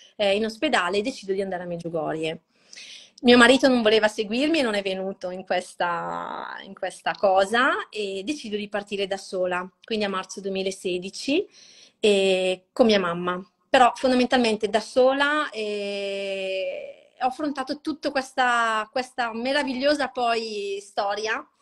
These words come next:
eh, che mi ha portato a dove sono.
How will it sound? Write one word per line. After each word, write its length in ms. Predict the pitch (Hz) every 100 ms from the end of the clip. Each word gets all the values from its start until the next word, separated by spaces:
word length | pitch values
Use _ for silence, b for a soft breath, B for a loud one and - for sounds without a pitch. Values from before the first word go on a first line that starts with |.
| _ _ _ _ _
eh, 420 | - 208 185 175 175
che 120 | 262
mi 60 | 226
ha 60 |
portato 800 | - 208 196 190 202 180 175 165
a 80 | 175
dove 200 | 185 180
sono. 560 | - 185 175 180 180